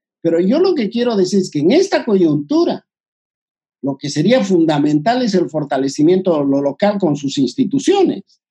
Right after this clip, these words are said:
Y es ahí donde los partidos tendrían que probarse para fortalecer.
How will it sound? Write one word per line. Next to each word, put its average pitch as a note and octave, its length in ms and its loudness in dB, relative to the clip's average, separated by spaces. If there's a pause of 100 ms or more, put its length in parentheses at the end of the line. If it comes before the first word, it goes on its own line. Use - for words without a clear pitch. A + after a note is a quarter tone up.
(800)
Y C#3+ 200 2
es B3+ 260 4
ahí B3+ 240 4
donde B3+ 260 0
los F3+ 200 0
partidos G#3+ 680 -2 (120)
tendrían F#3 540 0
que G3 100 2
probarse G#3 760 0
para F3 160 0
fortalecer. D3 840 -2